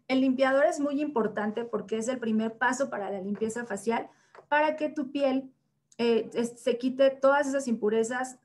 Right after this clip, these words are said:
que se acumulan durante, durante el día. Y me encanta porque es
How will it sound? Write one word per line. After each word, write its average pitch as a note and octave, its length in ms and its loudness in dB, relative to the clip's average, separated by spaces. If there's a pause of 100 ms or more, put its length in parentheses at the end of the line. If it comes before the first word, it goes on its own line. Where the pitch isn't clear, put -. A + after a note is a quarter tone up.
que A3+ 140 -2
se A3+ 100 -2
acumulan A#3+ 480 2
durante, G3+ 460 -4 (120)
durante A#3 360 0
el G3 140 -2
día. C4 340 2 (800)
Y D4 320 0 (500)
me A#3+ 160 0
encanta C4 480 2
porque G#3+ 540 0
es A#3 380 -2